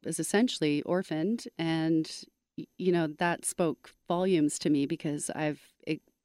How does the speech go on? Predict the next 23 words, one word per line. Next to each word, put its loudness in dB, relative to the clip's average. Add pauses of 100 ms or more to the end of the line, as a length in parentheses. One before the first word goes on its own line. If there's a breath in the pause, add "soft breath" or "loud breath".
(120)
been 6
exactly -2
in 0
his -2
situation. -2
So -2 (560 loud breath)
knowing 6
that 4 (320)
we 4
were 2
helping 2 (320)
him 0 (480)
and 2
Kelly's 2
wish 0
for -2
him 4
to, 0 (280)
to, 0
to -4
go 6
to 4
a 4